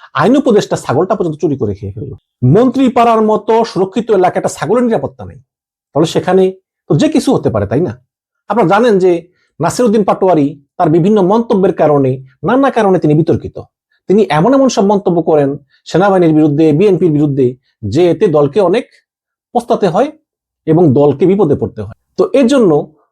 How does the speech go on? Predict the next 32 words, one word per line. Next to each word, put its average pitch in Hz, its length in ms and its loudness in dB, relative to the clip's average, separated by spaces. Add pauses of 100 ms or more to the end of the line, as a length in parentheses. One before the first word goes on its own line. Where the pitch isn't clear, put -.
(100)
তার 190 120 2
হেটার্সরা 202 600 0 (800)
তাকে 170 180 -2
উপাধি 208 200 2
দিয়েছে 196 320 0 (280)
ডার্বি 170 380 0
নাসির। 98 360 -8 (520)
এখন 190 280 0
আবার 135 300 2 (540)
ডার্বি 220 380 2
নাসির 220 300 0
থেকে 196 220 -2
নতুন 190 200 0
করে 226 100 0
একটা 190 140 0
পদবি 190 180 2
যুক্ত 202 180 -2
হবে 214 180 2 (380)
ছাগল 247 340 -2
চোর 147 220 -2
নাসির। - 320 -12 (500)
তো - 40 -4
দেখা 175 260 2
যাক 240 200 0
তাকে 202 220 -2 (400)
মানুষ 156 260 0
ছাগল 156 240 0
চোর 160 160 0
বলে 131 220 2
কিনা, 101 240 -6 (440)
আমরাও 143 260 0
সেটা 202 260 -2